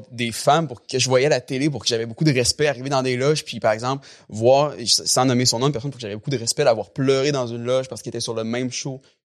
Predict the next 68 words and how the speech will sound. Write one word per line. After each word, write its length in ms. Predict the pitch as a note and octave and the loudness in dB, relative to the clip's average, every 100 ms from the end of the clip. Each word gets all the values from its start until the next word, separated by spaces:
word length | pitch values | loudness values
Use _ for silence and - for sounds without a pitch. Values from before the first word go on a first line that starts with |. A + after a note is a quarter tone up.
| - | -8
que 60 | |
quelqu'un 580 | A2 B2+ A#2 - B2+ B2+ C3 | 0 2 2 0 -4 -4 -10
qui 280 | - A2 A2 | -12 -2 0
a 40 | |
fait 140 | A2+ B2 | 0 -2
du 140 | A#2+ | -2
harcèlement. 400 | A2+ - A#2 A2+ | -2 0 0 -2
Je 40 | B2+ | -6
suis 100 | A2 | -6
comme, « 80 | G#2+ | -10
OK, 80 | G#2 | -4
c'est 180 | D#3+ D#3 | -2 2
pas 140 | - D3+ | 2 4
normal, 380 | B2 B2 C3+ | 4 2 2
c'est 80 | - | 2
super 220 | - C#3 B2+ | 2 4 4
problématique, 440 | A#2+ A#2 A2+ C3+ | 2 0 -4 -6
ce 60 | A#2+ | -6
genre 120 | A2+ | -6
de 60 | A2 | -6
conditions-là. » 720 | A2+ A2+ - A#2+ A2 A#2+ D3+ - - - | -2 0 2 2 2 4 2 0 -16 -8
Puis 300 | - A2 A#2 | -4 0 0
aussi, 260 | A2 - D#3+ | 2 2 4
quand 140 | C#3 | 2
je 20 | B2+ | 4
suis 100 | B2 | 4
arrivé 220 | A#2+ D3 | 4 0
dans 120 | B2 | -2
le 60 | A#2 | -2
milieu, 200 | A2+ C#3 | -4 -4
je 100 | B2+ | -4
me 80 | |
rappelle, 300 | G#2 G#2 C3 | -6 -2 -2
j'ai, 160 | B2 G2+ | -4 -8
j'ai 160 | G2+ G#2+ | -10 -6
eu 80 | A#2 | -4
un 140 | G#2 | 0
soir 480 | - A2 A#2+ C3 - | 0 2 2 2 0
que 120 | G2 | -6
j'étais 160 | F#2 - | -6 -4
dans 180 | G#2+ G2+ | -6 -6
un 80 | G2+ | 2
bar 140 | A#2 | 2
avec 120 | A#2 | 2
deux 140 | A2 A#2+ A#2 | -4 -6 -4
humoristes, 460 | G2+ A2+ A#2+ - | -6 -2 0 2
euh, 140 | G2 E2+ | 0 -4
établis 460 | G2+ G2 F#2+ A2 A#2 | -2 0 0 -2 -4
qui 160 | - | -2
sont 160 | - G#2 | 0 0
arrivés, 160 | G2+ | -2
qui 80 | A2 | -4
se 60 | G#2 | -6
sont 40 | |
fait, « 140 | G2+ - - - | -6 -10 -18 -8
Hey, 260 | - A2+ A#2 | 2 2 2
tu 80 | - | 2
vas 80 | A#2 | 4
voir, 160 | C#3+ | 4
le, 100 | C3+ A#2 | 2 -6
le 60 | A2+ | -8
milieu 120 | A2+ | -8
de 60 | |
l'humour, 260 | A#2 B2 B2+ | -8 -8 -8
c'est, 100 | - | -2
c'est 120 | - | -2
le 80 | A#2+ | -2
fun, 380 | - B2+ C3+ | -2 -2 -2